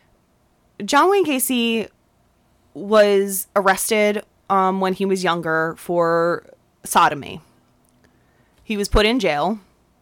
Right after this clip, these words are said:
in prison, and then he got out because he was a chef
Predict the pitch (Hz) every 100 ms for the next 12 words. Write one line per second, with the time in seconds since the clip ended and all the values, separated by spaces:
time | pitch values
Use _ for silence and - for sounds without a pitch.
0 | _ _ _ _ _ _ _ - 175 165
1 | 175 - 147 185 214 _ _ _ _ _
2 | _ _ - 254 269 277 269 269 247 -
3 | 294 247 - _ _ - 240 233 233 -
4 | 214 202 208 - 359 320 - -